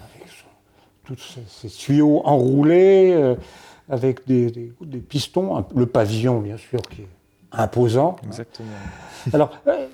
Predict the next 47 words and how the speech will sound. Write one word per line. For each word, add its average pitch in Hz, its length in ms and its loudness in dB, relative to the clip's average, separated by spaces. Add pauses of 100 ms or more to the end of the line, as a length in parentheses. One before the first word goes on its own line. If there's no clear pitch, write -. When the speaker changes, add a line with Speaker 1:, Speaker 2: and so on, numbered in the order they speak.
(320)
Speaker 1:
comment 302 300 4
vous 208 140 2
êtes 170 140 2
venu 240 380 4
à, 143 420 6 (380)
à, 135 540 2 (260)
à, 147 140 2
à 214 120 2
jouer 156 260 2
de 160 120 0
cet 147 240 -2
instrument ? 135 540 0
Ça, 139 120 -6
vous 120 300 -4
êtes, 123 160 -2
euh, 120 320 -2 (500)
vous 117 380 -20
avez 113 80 -6
été 113 140 -6
recruté 120 440 -4
dans 113 140 -8
l'orchestre 110 440 -8
depuis 104 300 -18
cinq - 280 -6
ans 247 100 -2
maintenant, - 340 -12
à - 200 -18
peu 113 80 -4
Speaker 2:
Oui, 139 100 -2
Speaker 1:
près ? 120 140 -2
Speaker 2:
deux 107 60 -2
mille, 107 220 -2
euh, 98 260 0
deux 98 160 -6
mille, 101 220 -4
euh, 95 320 -4
novembre 120 320 -2
deux 120 80 -2
mille 117 140 -4
dix-neuf. 113 420 -4
J'ai 101 140 -6
commencé 110 300 -4
en 110 80 -4
janvier 117 360 -4
deux 117 100 -4
mille 107 200 -4
vingt 120 180 -8